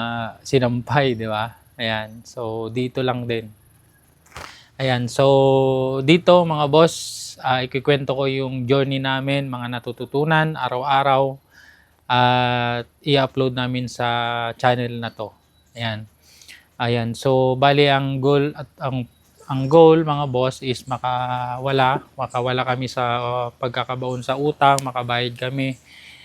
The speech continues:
ah, unti-unti, at saka mapalaki namin itong negosyong ito na pansiteria. Ang dating pangalan pala nito, boss, ay, ah, Pops Chris Pansiteria.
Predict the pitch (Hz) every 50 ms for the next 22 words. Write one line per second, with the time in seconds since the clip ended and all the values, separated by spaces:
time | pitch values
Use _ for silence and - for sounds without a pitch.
0 | - - _ _ - 131 123 120 123 123 120 120 120 120 117 117 117 120 123 127
1 | 120 117 - 143 151 156 151 143 131 143 135 143 160 160 - - 131 - _ -
2 | - 131 123 127 123 123 120 120 120 117 117 123 127 120 - 127 127 120 - -
3 | 127 127 127 127 123 127 127 127 120 120 - 120 120 123 123 123 123 135 131 120
4 | - 139 127 131 127 123 - 147 147 135 - _ - 135 123 120 - 127 123 -
5 | 131 123 - 131 127 120 127 123 120 113 113 - - - - - - - - -
6 | 147 147 156 156 160 165 160 156 - 156 156 156 151 151 151 151 147 143 151 143
7 | 147 143 143 143 131 - 143 135 131 135 139 139 - - - 135 131 127 131 127
8 | 127 131 135 127 123 123 120 120 120 120 120 120 117 117 117 120 _ _ _ _
9 | _ _ _ - - 143 135 - - - - - 156 165 160 - - - - 131
10 | 127 123 117 - 131 - 127 123 120 120 123 123 123 113 110